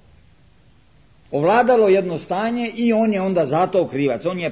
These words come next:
podložan tome. Ne samo podložan da još nije pao, ali može pasti, nego je već pokoren tome.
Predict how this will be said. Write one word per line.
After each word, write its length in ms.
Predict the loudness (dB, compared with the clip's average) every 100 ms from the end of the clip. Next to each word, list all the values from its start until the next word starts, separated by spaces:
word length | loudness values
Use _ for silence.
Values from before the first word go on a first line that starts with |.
| -6
podložan 720 | 0 0 0 0 0 -2 -6 -6
tome. 280 | -4 -4 -4
Ne 120 | -4
samo 220 | -4 -4
podložan 480 | -2 -2 -2 -4 -2
da 60 |
još 200 | -2 -2
nije 280 | -4 -6 -4
pao, 180 | -4 -2
ali 180 | 0 0
može 240 | 0 -2 -2
pasti, 280 | -6 -10 -16 -20 -8
nego 200 | -2 2
je 60 | 2
već 220 | 2 -2 -2
pokoren 540 | -2 2 2 2 -2
tome. 400 | -6 -8 -10 -16